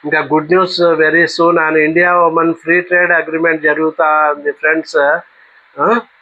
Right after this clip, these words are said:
అది సక్సెస్ అవుతుందనేసి పీయూష్ గోయల్, గోయల్ గారు చెప్పారు, మినిస్టర్, సెంట్రల్ మినిస్టర్, ఇండస్ట్రీ మినిస్టర్, commerce and industry minister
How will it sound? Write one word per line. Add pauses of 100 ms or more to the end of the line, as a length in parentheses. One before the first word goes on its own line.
(120)
అది
సక్సెస్
అవుతుందనేసి
పీయూష్
గోయల్, (400)
గోయల్
గారు
చెప్పారు,
మినిస్టర్, (160)
సెంట్రల్
మినిస్టర్, (600)
ఇండస్ట్రీ
మినిస్టర్,
commerce
and
industry
minister